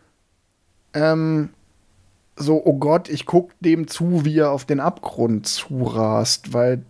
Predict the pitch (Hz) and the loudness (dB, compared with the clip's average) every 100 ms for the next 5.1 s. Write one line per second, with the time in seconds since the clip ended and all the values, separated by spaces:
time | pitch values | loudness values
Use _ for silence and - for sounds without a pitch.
0 | _ 127 131 147 - 165 156 151 156 151 | _ 0 0 0 0 0 2 0 0 0
1 | 160 147 - 143 135 135 143 - 139 135 | 0 0 0 0 0 0 -2 0 0 0
2 | - 143 156 147 - - 156 151 - 147 | 0 0 0 0 -6 -4 -2 -2 -4 0
3 | 127 127 185 165 147 143 - 143 143 - | 2 2 2 0 0 -2 0 -2 -2 -4
4 | 139 139 135 - 131 - - 131 131 131 | -2 -2 -2 -2 -2 -2 -2 0 2 -2